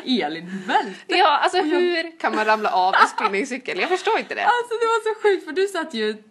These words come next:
Speaker 1: två rader framför mig.
Speaker 2: Ja.
Speaker 1: Och så man satt fast med båda fötterna, liksom. Så ser man hur Elin cykel bara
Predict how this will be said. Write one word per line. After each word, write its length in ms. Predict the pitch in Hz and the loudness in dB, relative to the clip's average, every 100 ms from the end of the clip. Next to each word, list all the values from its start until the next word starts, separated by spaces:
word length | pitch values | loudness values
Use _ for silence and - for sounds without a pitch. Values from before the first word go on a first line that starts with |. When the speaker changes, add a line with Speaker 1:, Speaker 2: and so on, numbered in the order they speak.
| - | -8
Speaker 1:
två 240 | 233 226 | -2 0
rader 280 | 214 196 196 | 0 -2 -4
framför 280 | 214 208 220 | -6 -6 -6
mig. 280 | 160 185 262 | -8 -6 -2
Speaker 2:
Ja. 260 | 226 196 214 _ _ | -2 -2 -10 _ _
Speaker 1:
Och 140 | - 233 | -8 -6
så 120 | 247 | 0
man 160 | 254 269 | 0 0
satt 220 | 311 311 | -6 -2
fast 280 | 415 403 - | 0 0 -2
med 120 | 208 | -4
båda 240 | 240 190 | -4 -4
fötterna, 480 | 202 277 - - 392 | -6 -10 -10 -4 -2
liksom. 320 | 202 - 226 320 - | -2 -2 0 0 0
Så 80 | 381 | -2
ser 320 | - 262 202 | 2 2 2
man 140 | 226 | 0
hur 220 | 285 - | -4 -2
Elin 140 | 202 254 | -2 -2
cykel 220 | 294 262 | -6 -4
bara 180 | 196 | -4